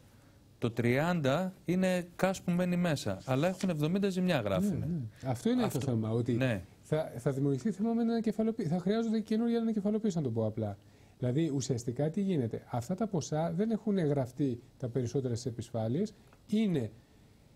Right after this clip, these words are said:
Speaker 2: στα, ε, άλλα στα κόκκινα δάνεια, άλλα στα πορτοκαλί, στα ενδιάμεσα, διότι έχουν κάνει κάποιες προσωρινές ρυθμίσεις,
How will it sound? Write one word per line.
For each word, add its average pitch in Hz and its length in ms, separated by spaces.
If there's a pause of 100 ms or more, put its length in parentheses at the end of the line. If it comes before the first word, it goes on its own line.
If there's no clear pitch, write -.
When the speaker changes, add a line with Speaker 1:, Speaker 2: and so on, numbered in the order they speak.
(120)
Speaker 2:
στα, 139 600
ε, 131 640 (380)
άλλα 180 260
στα - 160
κόκκινα 139 440
δάνεια, 226 420
άλλα 214 380
στα - 180
πορτοκαλί, 180 600
στα - 160
ενδιάμεσα, 139 760
διότι 160 260
έχουν 143 180
κάνει 135 240
κάποιες 120 380
προσωρινές 120 480
ρυθμίσεις, 196 520